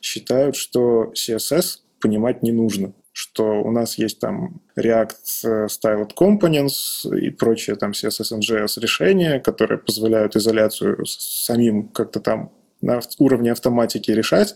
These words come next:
вообще не париться и в целом отдать все какому-нибудь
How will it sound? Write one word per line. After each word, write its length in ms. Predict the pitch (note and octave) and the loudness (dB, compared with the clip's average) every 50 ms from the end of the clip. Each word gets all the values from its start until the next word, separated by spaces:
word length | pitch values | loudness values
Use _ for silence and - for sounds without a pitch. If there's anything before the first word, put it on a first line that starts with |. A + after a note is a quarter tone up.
| - - | -6 0
вообще 300 | - A2+ G#2 - - A2 | 0 0 2 2 0 2
не 80 | G#2+ G#2+ | 2 2
париться 920 | G#2 - D#3 F#3 F#3+ D#3+ F3 - - B2+ A#2+ A#2+ A#2 A2+ A2 - - - - _ - | 2 4 4 6 6 4 2 0 0 2 2 4 4 2 0 0 -4 -6 -8 _ -4
и 60 | B2+ | -4
в 80 | A#2 - | -4 -4
целом 680 | - - C3+ C3+ C3+ B2+ B2 A2+ G#2+ A2 - - - _ _ _ - | -2 0 2 4 4 4 4 2 0 -4 -6 -8 -10 _ _ _ -6
отдать 440 | D#4 D#3 C3 A#2+ A#2 C3 B2 A#2 - | -2 -2 0 2 4 4 4 4 2
все 200 | - - A2+ - | -2 -2 -2 0
какому-нибудь 840 | A#2 A2 - A#2+ A2+ A2 A2 G#2+ G2+ A2 G#2 - - - - | 0 0 2 0 0 0 0 -2 -2 -2 -6 -6 -8 -10 -14